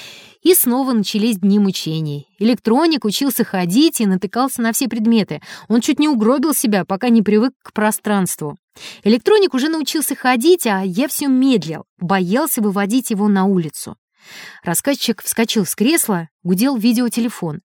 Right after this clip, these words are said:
На экране тоже лицо. Голос милиционера по-прежнему спокойный, глаза с хитринкой. «Есть новые сведения», —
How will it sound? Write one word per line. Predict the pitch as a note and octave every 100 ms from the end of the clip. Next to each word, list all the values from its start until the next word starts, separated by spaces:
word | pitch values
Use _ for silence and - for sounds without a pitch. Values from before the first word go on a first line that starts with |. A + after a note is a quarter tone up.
| _ -
На | F#3+ F3
экране | F3+ F3 A3+ D4 - _
тоже | F#3 G3
лицо. | G3 - - D3 - _ - - -
Голос | G3 C#4 G#3+
милиционера | G#3+ F#3 - F#3+ B3 C4
по-прежнему | G3 G#3 B3+ G#3+ F#3
спокойный, | - - E3+ - D#3+ D#3 G#3+ E4 - -
глаза | F#3 F3 D#3+ F3
с | G#3+
хитринкой. | D4+ - A3+ E3+ D#3+ - _ - - - _ -
«Есть | G3+ - B3+ - -
новые | D4+ F#4 G3+
сведения», — | - G#3+ F3 F3 E3